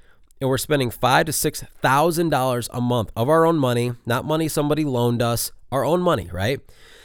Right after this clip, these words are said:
Some of you guys can't even spend a thousand dollars a month because you're so freaking tight and scared. But this is how you win. This is how I've won in all of my companies. I just go all in because I know that's the only way to win, right?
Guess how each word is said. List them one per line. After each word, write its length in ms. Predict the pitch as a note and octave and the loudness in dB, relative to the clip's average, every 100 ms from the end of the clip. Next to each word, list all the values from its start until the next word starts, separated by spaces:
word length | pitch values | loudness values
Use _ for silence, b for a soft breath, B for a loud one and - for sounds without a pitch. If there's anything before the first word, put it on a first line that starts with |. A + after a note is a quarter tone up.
| B | B
Some 200 | - F#3 | 0 0
of 60 | |
you 60 | F#3 | 2
guys 240 | C#3 C#3 | 2 0
can't 200 | - C#3 | 0 0
even 180 | C#3 C3 | 0 0
spend 260 | - C3+ B2 | -2 -2 0
a 40 | |
thousand 340 | A#2+ A#2 A#2+ A#2 | 0 0 0 0
dollars 260 | F#2+ F2 | 0 -2
a 40 | G2 | -2
month 200 | F#2 - | -4 -6
because 300 | F#2 G#2 F#2 | -4 -4 -4
you're 100 | F#2 | -4
so 200 | A2+ G#2+ | -2 -2
freaking 340 | A#2 G2+ G2 | -2 -2 -2
tight 220 | G#2+ G#2+ | -2 -2
and 80 | D2+ | -4
scared. 420 | - G#2 F#2 - - B B B B B B - | -4 -4 -4 -8 -20 B B B B B B -2
But 280 | - D3+ - | 2 2 2
this 140 | C#3 D3+ | -2 -2
is 100 | C#3+ | 0
how 80 | |
you 140 | D3+ A#2 | 2 4
win. 160 | D#3 | 2
This 100 | - | 2
is 20 | - | 2
how 80 | |
I've 80 | F3 | 2
won 200 | B2 D#3+ | 4 4
in 100 | A#2 | 4
all 160 | A#2 C#3+ | 4 4
of 60 | |
my 120 | A#2 G2 | 2 0
companies. 440 | D#3+ C#3+ F2 D#2+ | -2 -2 -4 -4
I 80 | B2+ | -4
just 140 | C3+ | -2
go 140 | D3 A#2+ | 0 0
all 300 | A2+ A2 C3 | 2 2 4
in 180 | D#3+ | 2
because 440 | A#2+ A2+ A#2+ G2 - - | 2 -2 -2 -2 -6 -6
I 80 | B2+ | -4
know 260 | B2 D#3 | 0 0
that's 240 | B2 A#2+ - | 0 -2 -4
the 160 | A#2+ - | -6 -2
only 360 | D3+ F3 C#3+ A#2+ | 2 2 2 0
way 240 | B2 C3 | -2 -2
to 160 | - G2+ | -2 -2
win, 420 | F2 E3+ D#3+ - - - | 0 -2 -2 -10 -18 -8
right? 280 | G#2 C#3+ | -2 -2